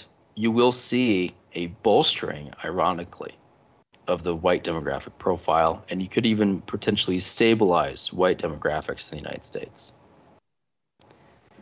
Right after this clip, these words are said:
So the demographic situation that he lays out, it, you know, it's, it's accurate in the sense that you have all these countries that are declining, they're reliant on immigration. Um,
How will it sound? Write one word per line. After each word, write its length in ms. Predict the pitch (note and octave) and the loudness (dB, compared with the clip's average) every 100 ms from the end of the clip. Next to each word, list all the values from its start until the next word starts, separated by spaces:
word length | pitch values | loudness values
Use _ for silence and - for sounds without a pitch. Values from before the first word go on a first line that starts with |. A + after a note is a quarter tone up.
| _ | _
So 140 | - B2+ | 0 2
the 100 | B2 | 4
demographic 760 | C#3+ F3+ E3+ D3 - - C3 | 4 4 0 -2 -6 -10 -6
situation 840 | C3 B2 A2+ G#2+ G#2 G#2+ G2+ G2 - | -4 0 4 4 6 2 2 0 -6
that 140 | G2+ | -6
he 220 | G#2 A2 | -2 0
lays 320 | G#2 F#2+ F#2+ G2 | 4 4 4 4
out, 260 | F#2 F#2 | 4 2
it, 180 | F#2+ - | -2 -6
you 140 | - | -2
know, 120 | A#2+ G#2 | 2 4
it's, 220 | B2+ - | 4 0
it's 140 | D3+ - | -2 2
accurate 500 | D#3 D3 - A2 G2 | 2 2 2 2 2
in 80 | F#2+ | -2
the 60 | |
sense 300 | - F#2 F2+ | -4 -6 -6
that 100 | - | -12
you 100 | - | -6
have 120 | F#2+ | -4
all 100 | F2+ | -4
these 180 | D#2+ E2 | -8 -10
countries 360 | - E2+ - - | -8 -10 -10 -10
that 100 | D2 | -10
are 40 | |
declining, 640 | C#2 - - A#2 A2 G2+ F#2+ | -10 -10 -2 2 2 0 -2
they're 100 | - | -8
reliant 420 | E2+ D2+ D2 - | -8 -8 -10 -12
on 80 | - | -16
immigration. 600 | C#2+ D#2 E2+ E2 F2+ D#2+ _ _ _ _ _ - | -8 -4 -2 -4 -6 -10 _ _ _ _ _ -8
Um, 320 | - - - | -2 -2 -4